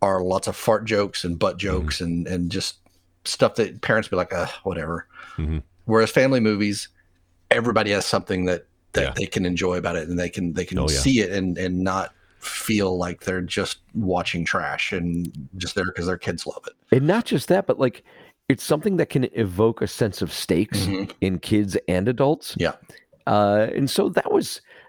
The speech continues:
Speaker 3: that was nice. That was, that was interesting. You know, it, do I agree that there were some moments that were needlessly intense? Well,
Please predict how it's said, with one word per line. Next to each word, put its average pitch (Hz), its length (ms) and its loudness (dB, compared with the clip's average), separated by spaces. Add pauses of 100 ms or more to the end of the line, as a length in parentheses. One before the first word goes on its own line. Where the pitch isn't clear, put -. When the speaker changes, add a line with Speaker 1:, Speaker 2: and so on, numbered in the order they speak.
Speaker 3:
that - 160 0
was 359 220 2
nice. 92 340 0
That - 120 2
was, 165 220 0
that 165 140 2
was 104 160 0
interesting. 95 580 0 (240)
You 175 120 6
know, 160 100 4
it, 131 420 -4
do 143 160 4
I 127 80 8
agree 113 440 4
that 120 280 2
there 107 120 4
were 98 180 2
some 117 180 -2
moments 101 320 2
that - 140 -2
were 101 80 0
needlessly 98 600 2
intense? 101 480 -2 (480)
Well, 120 380 4